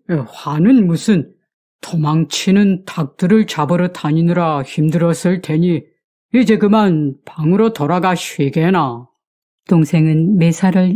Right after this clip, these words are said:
Speaker 2: 이런 식으로 처리하였고 어느덧 두 달이 되었습니다. 뻐꾸기가 우는 봄이 될 때까지는 아직도 서너 달이 남았는데 최 부자는 그때까지 동생을 집에 두자니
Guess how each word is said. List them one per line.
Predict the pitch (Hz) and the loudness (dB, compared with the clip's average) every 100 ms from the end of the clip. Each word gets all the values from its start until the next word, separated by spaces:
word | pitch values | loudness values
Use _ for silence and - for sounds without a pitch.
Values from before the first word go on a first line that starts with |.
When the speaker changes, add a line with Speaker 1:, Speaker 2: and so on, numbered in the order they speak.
| 262 | 0
Speaker 2:
이런 | 175 196 202 | 2 4 2
식으로 | - 170 185 180 185 | 0 -2 0 0 0
처리하였고 | - 202 180 156 143 139 - 143 _ _ _ _ | -2 -2 0 -2 -4 -6 -8 -10 _ _ _ _
어느덧 | 170 160 156 160 _ _ | 2 2 2 -2 _ _
두 | - 170 | -4 0
달이 | 165 175 180 | 0 0 0
되었습니다. | 175 156 147 - 151 143 143 - _ _ _ _ - | 0 -2 -4 -6 -4 -4 -6 -16 _ _ _ _ -4
뻐꾸기가 | 185 175 180 185 190 196 | -2 0 0 2 2 2
우는 | 175 175 175 175 180 | 2 2 2 0 -2
봄이 | - 165 160 | 0 0 2
될 | 160 151 | 0 0
때까지는 | 165 156 151 143 147 147 147 _ _ | -4 -2 -4 -2 -2 -2 -6 _ _
아직도 | 175 165 175 - 185 220 | -4 -2 -4 -2 -2 -2
서너 | - 233 214 214 | -4 0 2 2
달이 | 202 196 190 | 2 2 0
남았는데 | 190 151 151 151 151 143 143 _ _ _ - | 2 0 0 0 -2 -2 -6 _ _ _ -8
최 | - | -2
부자는 | 160 151 151 156 160 _ _ _ _ | -2 0 0 -2 -4 _ _ _ _
그때까지 | - 185 202 208 196 202 202 226 - | -4 0 0 0 0 0 0 -4 -2
동생을 | 196 180 170 180 180 180 202 | 2 2 2 2 2 0 -4
집에 | - 180 185 | -2 0 0
두자니 | 180 160 151 139 139 | -2 -4 -2 -2 -4